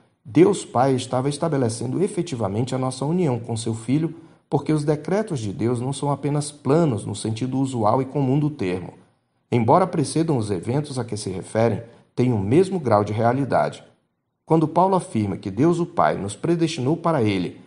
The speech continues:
para a adoção de filhos por meio de Jesus Cristo, no verso cinco, está indicando que esta união mística, estabelecida no conselho da redenção, é de caráter legal ou representativo, além de ser uma união pactual ou federal.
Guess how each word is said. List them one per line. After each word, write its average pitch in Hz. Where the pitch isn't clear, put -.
para 101
a 113
adoção 165
de 156
filhos 87
por 98
meio 120
de 107
Jesus 90
Cristo, 131
no 92
verso 87
cinco, 123
está 143
indicando 160
que 123
esta 113
união 95
mística, 127
estabelecida 135
no 180
conselho 196
da 170
redenção, 156
é 113
de 113
caráter 113
legal 120
ou 170
representativo, 170
além 104
de 127
ser 110
uma 117
união 113
pactual 123
ou 104
federal. 107